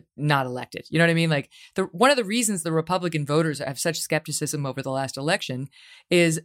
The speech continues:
they believe these Democrats would do anything to defeat him. Anything. And it's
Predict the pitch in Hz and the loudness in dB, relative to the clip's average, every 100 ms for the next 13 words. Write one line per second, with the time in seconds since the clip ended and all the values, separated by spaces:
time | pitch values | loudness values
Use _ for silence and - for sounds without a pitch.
0 | - 147 180 170 175 160 160 156 147 156 | -2 4 4 4 2 2 2 2 2 0
1 | 147 147 143 - 139 - 143 135 - 143 | 2 0 0 -2 -2 -2 0 0 0 0
2 | 123 - _ 160 165 165 151 131 131 127 | 0 -4 _ 2 4 6 4 2 -6 -6
3 | 123 123 _ - 135 139 - 156 160 160 | -8 -10 _ -8 -4 -4 -2 0 0 -2
4 | 143 139 - _ _ _ - 185 220 190 | -6 -6 -12 _ _ _ 2 4 4 2
5 | 139 131 - - 131 123 | -2 -4 -2 2 4 2